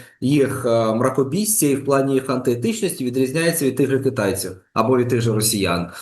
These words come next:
або від тих же інших опонентів демократії в Ірані та де завгодно ще.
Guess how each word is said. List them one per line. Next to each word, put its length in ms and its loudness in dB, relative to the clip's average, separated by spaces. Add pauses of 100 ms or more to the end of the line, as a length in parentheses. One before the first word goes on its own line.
або 240 2
від 100 -2
тих 140 2
же 140 0
інших 320 -2
опонентів 440 -2
демократії 600 0
в 120 0
Ірані 360 -2
та 120 -6
де 120 2
завгодно 420 0
ще. 420 -2